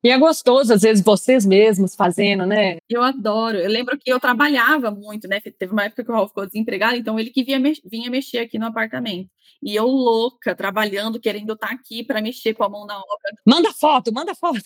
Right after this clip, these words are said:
Speaker 2: <laughs> Ficava assim, exatamente.
Speaker 1: Tem uma foto até lá no seu Instagram que tem um monte de coisa no chão, assim. Isso, isso era presente de casamento?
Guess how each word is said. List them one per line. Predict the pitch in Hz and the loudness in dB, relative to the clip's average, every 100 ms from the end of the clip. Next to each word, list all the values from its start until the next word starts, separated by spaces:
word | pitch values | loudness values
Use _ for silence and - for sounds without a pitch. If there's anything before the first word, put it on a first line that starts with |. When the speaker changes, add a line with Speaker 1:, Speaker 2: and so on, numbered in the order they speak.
| _ | _
Speaker 2:
<laughs> | 381 262 - - - 440 453 - 359 - - | -4 -4 -4 -10 -4 -4 -2 -6 -10 -14 -2
Ficava | 330 320 | 0 0
assim, | 311 - 294 277 | -2 0 2 2
exatamente. | 247 262 359 285 226 285 - - - | 0 -4 -4 -2 -2 -4 -16 -18 0
Speaker 1:
Tem | 254 | 2
uma | 277 254 | 4 2
foto | - 226 247 247 | 2 0 2 0
até | 190 233 247 269 220 185 | 0 0 2 2 -2 -2
lá | 196 | -2
no | 202 | -2
seu | - 190 | -2 -4
Instagram | - 185 185 202 | 0 0 2 0
que | 226 | 0
tem | - 226 233 | 2 2 6
um | 233 | 6
monte | 247 185 170 196 240 220 170 | 6 6 6 6 6 4 -4
de | - | -2
coisa | 196 190 185 | 0 0 -2
no | 170 | -8
chão, | - 196 196 180 | -6 -2 0 -2
assim. | - 214 | 2 4
Isso, | 220 - | 4 4
isso | 226 220 | 4 6
era | 233 | 4
presente | 220 190 262 214 | 4 4 4 2
de | - | 0
casamento? | 190 180 202 294 247 - | 0 2 2 2 0 -2